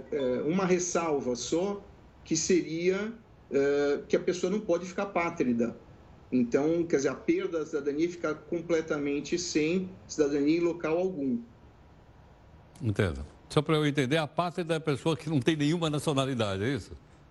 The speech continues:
Speaker 1: Perfeito, sem pátria.
Speaker 2: Sem nenhuma pátria. Perfeitamente.
Speaker 1: É, nós tivemos um caso recente no direito internacional, que, se não me falha a memória, era Kosovo. Então, que teve, era uma ex-república,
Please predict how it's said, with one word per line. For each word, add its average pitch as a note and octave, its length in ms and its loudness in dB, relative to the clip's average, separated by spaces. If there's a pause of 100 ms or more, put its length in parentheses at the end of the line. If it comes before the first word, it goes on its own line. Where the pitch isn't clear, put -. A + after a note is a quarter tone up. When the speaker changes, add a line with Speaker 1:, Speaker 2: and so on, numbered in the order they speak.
(300)
Speaker 1:
Perfeito, F#3+ 380 0
sem G#3+ 160 0
pátria. C#3 540 -2 (920)
Speaker 2:
Sem A#2+ 100 4
nenhuma B2+ 240 4
pátria. F2 380 -2 (640)
Perfeitamente. A2 540 2
Speaker 1:
É, C3+ 40 -2
nós D#3+ 160 0
tivemos G3+ 360 -2
um - 260 -20
caso F#3 220 2
recente F3+ 500 2
no D#3+ 140 0
direito D#3 400 0
internacional, D#3 960 0
que, F#3 120 -4 (200)
se - 120 -12
não D#3 60 -2
me D3 80 2
falha D3+ 220 0
a - 20 0
memória, D3 360 2
era F3 120 -2
Kosovo. C#3 720 0 (800)
Então, B2+ 280 4
que C#3+ 120 2
teve, C#3 540 2
era B2 120 -2
uma B2+ 160 0
ex-república, B2+ 1040 -2